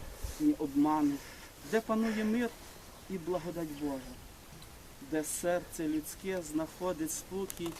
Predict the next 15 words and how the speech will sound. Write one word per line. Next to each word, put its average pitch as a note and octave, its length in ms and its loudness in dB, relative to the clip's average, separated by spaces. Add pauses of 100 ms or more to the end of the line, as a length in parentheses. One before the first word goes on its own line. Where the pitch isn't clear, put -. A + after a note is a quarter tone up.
(540)
для D3+ 260 2 (300)
своєї C#3 540 -2
душі. C#3 320 -8 (2250)
Я F#3+ 140 2
сьогодні G3 640 2 (220)
приємно E3 480 2
вражений. C3+ 500 -2 (1160)
Я F3 140 4
дякую F3+ 520 -2 (100)
кожному F#3 480 -4
із E3+ 380 -6
вас, - 180 -6 (720)
хто - 240 -2
прийшов D3+ 540 -2
сюди E3+ 460 0